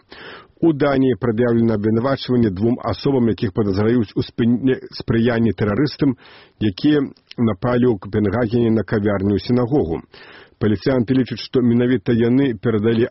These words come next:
Амару Абдель Хаміду Аль Хусейну зброю, якую ён здзейсніў напады. Пра гэта паведамляе Інтэрфакс. У мінулую суботу ў сталіцы Даніі быў здзейснены напад са страляніны на памяшканне,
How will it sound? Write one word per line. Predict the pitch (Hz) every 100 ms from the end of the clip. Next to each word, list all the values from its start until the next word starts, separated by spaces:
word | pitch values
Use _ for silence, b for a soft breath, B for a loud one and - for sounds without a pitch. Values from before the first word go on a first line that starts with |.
| 120
Амару | 107 117 123 110 120
Абдель | 117 95 101 123 98
Хаміду | 113 110 120 117 107 -
Аль | 113 95
Хусейну | - 98 131 110 98 87
зброю, | 92 117 151 151 127 B B B
якую | 101 98 143 143
ён | 127
здзейсніў | 87 110 107 - 117 -
напады. | 113 95 110 82 80
Пра | 98
гэта | 98 98
паведамляе | 104 101 101 101 101
Інтэрфакс. | 101 110 92 110 78 - - -
У | -
мінулую | 110 123 123 117
суботу | 98 123 135 139 113
ў |
сталіцы | - 107 95 107
Даніі | 127 135 107
быў | 110 92
здзейснены | 92 120 117 104 101
напад | - 131 113 -
са | 113
страляніны | - 98 104 127 131 113
на | 87
памяшканне, | 98 95 - 156 151 147